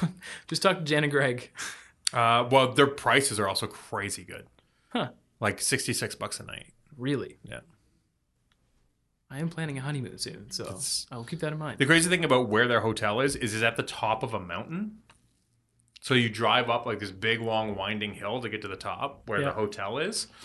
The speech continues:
Speaker 2: Um, so when you wake up in the morning, um, you have these crazy views. Um, because you go out, they serve breakfast out on the terrace every morning.
Speaker 1: Mm-hmm.
Speaker 2: Uh, and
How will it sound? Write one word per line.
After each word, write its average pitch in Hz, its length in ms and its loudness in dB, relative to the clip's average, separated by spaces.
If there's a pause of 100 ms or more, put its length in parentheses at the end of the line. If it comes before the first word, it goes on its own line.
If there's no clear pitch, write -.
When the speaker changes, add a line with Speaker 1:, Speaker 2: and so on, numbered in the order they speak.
(460)
Speaker 2:
Um, 104 440 2
so - 220 4
when 120 160 2
you 117 100 2
wake 110 320 2
up 139 200 4
in 113 80 0
the 98 80 -2
morning, 87 580 -4 (560)
um, 90 960 -2
you 101 220 -2
have 90 1000 -2 (580)
these 101 260 -2
crazy 101 1000 -2
views. 85 580 -10 (2000)
Um, 87 760 -4
because 104 320 -4
you 107 60 0
go 107 200 2
out, 101 200 0 (160)
they 117 80 2
serve 143 320 2
breakfast 127 380 2
out 104 120 0
on 101 80 -4
the 101 80 -6
terrace 101 380 -6
every 127 180 -6
morning. 147 440 -8
Speaker 1:
Mm-hmm. 135 200 0 (520)
Speaker 2:
Uh, 95 260 0
and 101 280 -4